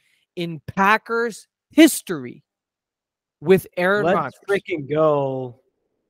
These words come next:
Speaker 1: Seventeen point comeback. This is his fourth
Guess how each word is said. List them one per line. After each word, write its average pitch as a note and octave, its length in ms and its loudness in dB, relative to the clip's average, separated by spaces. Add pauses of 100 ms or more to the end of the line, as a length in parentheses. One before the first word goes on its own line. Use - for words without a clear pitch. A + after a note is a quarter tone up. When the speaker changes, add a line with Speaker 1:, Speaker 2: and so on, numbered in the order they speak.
(140)
Speaker 1:
Seventeen F#3+ 540 -2
point F3+ 260 -6
comeback. - 520 -8 (500)
This G#3 200 4
is A3+ 140 -2
his A#3+ 180 2
fourth C4 760 4